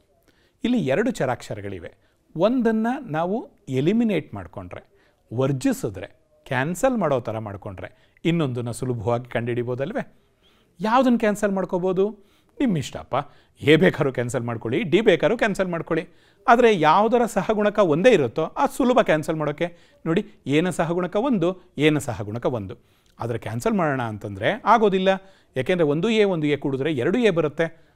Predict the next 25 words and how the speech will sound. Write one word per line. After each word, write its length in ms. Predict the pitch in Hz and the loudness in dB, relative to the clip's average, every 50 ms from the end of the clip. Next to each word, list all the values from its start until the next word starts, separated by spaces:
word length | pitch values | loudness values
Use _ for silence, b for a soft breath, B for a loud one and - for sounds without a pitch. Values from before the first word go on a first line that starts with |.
| b b - - | b b -20 -18
ಆದ್ರಿಂದ 260 | 92 - - 87 87 95 | -16 -16 -14 -12 -8 -6
ಕಳೆಯೋಣ, 760 | 113 175 - - - 120 117 117 139 151 147 127 107 95 90 95 104 98 95 - _ _ _ _ _ _ | -6 -6 -6 -8 -10 -6 -4 -2 2 2 2 2 0 -2 -10 -12 -12 -12 -14 -18 _ _ _ _ _ _
ಕೂಡೋದ್ 360 | - 233 262 247 180 127 98 | -2 0 2 2 2 0 -2
ಬೇಡ, 180 | 107 98 92 | -8 -8 -6
ಕಳೆಯೋಣ. 600 | 107 175 226 - - 113 107 110 110 104 101 95 98 110 113 b b b b b _ _ | -6 -8 -6 -6 -6 -6 -4 -4 -4 -4 -6 -8 -8 -8 -10 b b b b b _ _
ಕಳೆದ 300 | - 120 113 113 120 147 | -6 -4 -4 -2 -2 -2
ಗೊತ್ತಿದೆ, 720 | 131 127 127 - - 131 117 117 147 220 - - - _ _ _ | -2 -2 -4 -4 -4 -2 -2 -2 -2 -2 -4 -10 -18 _ _ _
ಕೆಳಗಡೆ 400 | - - 135 151 208 220 254 240 | -6 -4 -2 0 2 4 4 4
ಬರ್ಕೊಳ್ಳುವಂಥ 560 | 208 190 190 165 - 175 165 160 151 143 - 143 | 4 2 2 2 2 0 0 0 -2 -2 -4 -6
ಸಮೀಕರಣದ 640 | 123 - - 120 135 165 165 - 151 147 135 131 | -6 -4 -4 -4 -4 -4 -4 -2 -4 -4 -4 -4
ಚಿಹ್ನೆಗಳು 600 | 113 - 175 214 262 202 147 127 143 151 - _ - | -4 -4 -4 -2 -2 0 0 0 -2 -4 -6 _ -8
ಬದಲಾವಣೆ 400 | 117 120 117 123 117 110 104 104 | -6 -4 -2 -2 -2 -2 -4 -6
ಆಗುತ್ತೆ. 300 | 101 92 87 87 - - - _ _ _ _ _ _ _ _ _ _ _ _ _ _ - | -8 -10 -12 -14 -16 -18 -18 _ _ _ _ _ _ _ _ _ _ _ _ _ _ -18
ಯಾಕೆ 480 | 101 98 101 107 123 156 151 - 135 120 | -14 -10 -8 -6 -6 -6 -6 -6 -6 -6
ಅಂತ 180 | 113 123 - 233 - | -6 -8 -10 -12 -12
ಯೋಚನೆ 320 | - 101 110 - - - | -12 -12 -12 -12 -14 -18
ಮಾಡಿ. 220 | 71 - _ _ _ _ _ _ _ _ _ _ _ _ _ _ _ _ _ _ - | -20 -20 _ _ _ _ _ _ _ _ _ _ _ _ _ _ _ _ _ _ -2
ಈಗ 100 | 226 214 | 0 0
ನೋಡಿ, 200 | 151 110 101 98 | 0 -2 -4 -6
ಚಿಹ್ನೆಗಳು 380 | - - 185 170 135 113 139 | -4 -2 -2 -2 -2 -4 -6
ಬದಲಾಯಿಸ್ತಾ 440 | 131 107 95 98 98 92 - - - | -6 -8 -8 -10 -12 -12 -14 -16 -18
ಇದ್ದೀನಿ. 240 | 85 85 82 101 - _ _ _ _ _ _ _ _ _ _ _ _ _ _ _ _ _ _ _ - - - | -16 -16 -18 -20 -20 _ _ _ _ _ _ _ _ _ _ _ _ _ _ _ _ _ _ _ -20 -10 -6
ಪ್ಲಸ್ 280 | 123 120 113 - - | -4 -4 -4 -4 -4
ಇದೆ, 180 | 120 110 123 147 | -4 -2 -2 -2
ಮೈನಸ್, 560 | 139 110 101 101 101 104 131 208 240 - | -2 -4 -6 -8 -8 -10 -10 -10 -12 -14